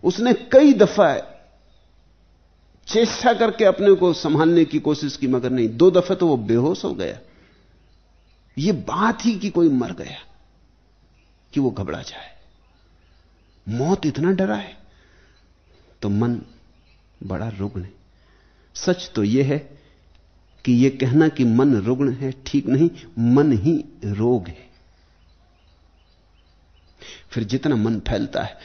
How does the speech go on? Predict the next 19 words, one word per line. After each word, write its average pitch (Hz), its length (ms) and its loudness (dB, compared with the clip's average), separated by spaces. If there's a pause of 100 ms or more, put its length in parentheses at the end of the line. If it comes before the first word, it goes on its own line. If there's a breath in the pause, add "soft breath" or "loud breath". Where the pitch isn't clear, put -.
(140 loud breath)
आज 110 180 -4
अमेरिका 120 380 0
में 104 140 0
मन 107 220 0
का - 140 -6
खूब - 220 -8
फैलाव, 104 600 -4
धन 170 220 4
के 127 120 2
साथ 156 320 -2
मन 123 260 4
फैलता - 440 -4
है, - 140 -14 (480 soft breath)
इसलिए 160 340 4
तो 117 140 0
मन 120 300 6
धन 123 220 4
चाहता 95 400 -10
है। - 180 -16